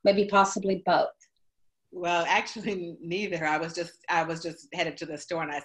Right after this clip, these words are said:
Speaker 2: saw your sign, so I, I stopped by. I'm not really doing either.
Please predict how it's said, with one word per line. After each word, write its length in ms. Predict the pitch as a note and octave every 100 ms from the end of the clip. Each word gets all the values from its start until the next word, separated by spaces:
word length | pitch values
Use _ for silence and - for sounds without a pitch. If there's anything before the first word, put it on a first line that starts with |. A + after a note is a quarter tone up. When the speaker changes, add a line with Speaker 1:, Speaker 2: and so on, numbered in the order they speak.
| -
Speaker 2:
saw 120 | D#3
your 200 | D3+ D3+
sign, 440 | - C#3+ D3 D3
so 160 | D3+ D3
I, 220 | C#3+ C#3+ D3+ _ _ _ -
I 100 | E3
stopped 400 | E3 E3+ D3+ D3+
by. 200 | D#3 D3
I'm 140 | D3 D#3+
not 180 | D#3+ C#3+
really 200 | C#3+ C#3
doing 240 | D3 C#3
either. 480 | C#3+ C#3+ C#3 C#3